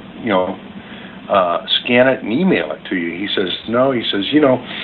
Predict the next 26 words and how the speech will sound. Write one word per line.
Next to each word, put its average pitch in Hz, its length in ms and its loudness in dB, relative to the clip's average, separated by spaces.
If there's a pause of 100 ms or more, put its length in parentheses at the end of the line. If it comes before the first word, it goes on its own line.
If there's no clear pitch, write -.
(400)
I've 120 160 0
been 143 120 6
in 120 100 2
the 107 60 2
workforce 117 760 2 (140)
um, 95 420 -2 (520)
for 110 100 0
pretty 139 280 2
close 117 200 2
to - 80 -10 (100)
forty 113 220 0
years, 90 420 -2 (560)
and 104 100 0
I 101 80 4
have 92 180 0
never 113 380 2 (260)
had 113 280 2
the 110 60 -8
level 101 360 -2
of 87 80 -2 (260)
care 107 380 -2 (640)
or 101 140 2
the 92 80 2
level 107 340 4
of - 80 -10
concern 95 840 2